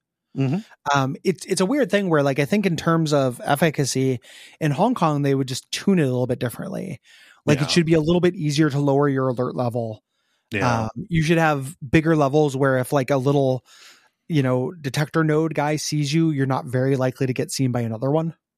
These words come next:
Speaker 1: Mm-hmm.
Speaker 2: You know, it, it should feel a little bit like infiltrating a place with guards, and the levels just don't have the scope
Speaker 1: Yeah.
Speaker 2: for that. Yeah,
Speaker 1: Yeah.
Speaker 2: it's not quite there to me,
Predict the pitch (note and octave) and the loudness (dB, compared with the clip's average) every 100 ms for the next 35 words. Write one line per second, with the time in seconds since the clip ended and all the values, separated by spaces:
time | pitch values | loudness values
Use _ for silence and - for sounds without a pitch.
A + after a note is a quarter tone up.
0 | _ _ _ _ - C#3 G3 C4+ D#3 D#3 | _ _ _ _ -4 -2 -2 -4 0 2
1 | D#3 F3 E3 F3 D#3 G3+ G#3+ F3+ D#3 C#3+ | 2 2 0 0 0 2 4 4 2 0
2 | C3 B2 D3 C3+ C3+ C#3 B2+ A#2 C3 - | -2 -2 -2 -2 0 0 0 -2 -4 -4
3 | A2+ B2+ A#2+ A2+ E3 C#3+ - - _ _ | -6 -4 -4 -6 -10 -10 -12 -12 _ _
4 | _ - C#3 C#3+ D3 C#3+ B2+ C3+ C3 A#2+ | _ -2 2 2 2 0 -2 -2 -2 -2
5 | A#2 - B2+ - - - _ _ _ _ | -4 -4 -4 -4 -8 -16 _ _ _ _
6 | _ G#3 F3 F#3 G#3 B3 A#3+ - _ _ | _ -10 -8 -6 -6 -4 -6 -10 _ _
7 | _ _ _ _ - - - - A#3+ F#3 | _ _ _ _ -14 -12 -14 -4 -2 -2
8 | D#3+ C#3+ - - C#3+ C#3+ - | -4 -6 -8 -10 -8 -8 -16